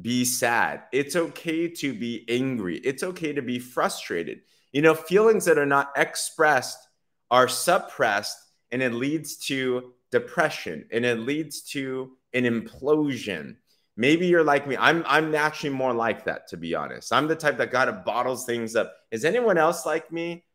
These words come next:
Are you the type that tends to bottle things up? Or are you the type that kind of expresses it, you know? But,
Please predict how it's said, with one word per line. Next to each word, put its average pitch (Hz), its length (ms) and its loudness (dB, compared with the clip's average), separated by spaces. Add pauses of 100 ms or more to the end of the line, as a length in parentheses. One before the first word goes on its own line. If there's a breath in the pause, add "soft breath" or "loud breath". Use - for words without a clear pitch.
(180)
Are 131 100 4
you 151 220 0
the 233 100 2
type 175 300 -2
that 151 100 0
tends 139 240 -6
to 104 60 0
bottle 101 400 0
things 151 400 -8
up? 151 320 -8
Or 117 80 0
are 120 40 2
you 127 120 0
the 123 100 -6
type 120 300 -6
that 98 160 2 (320)
kind 120 120 2
of 101 120 0
expresses 98 680 -6
it, - 180 -12 (120)
you 95 140 -6
know? 98 180 0
But, 110 240 2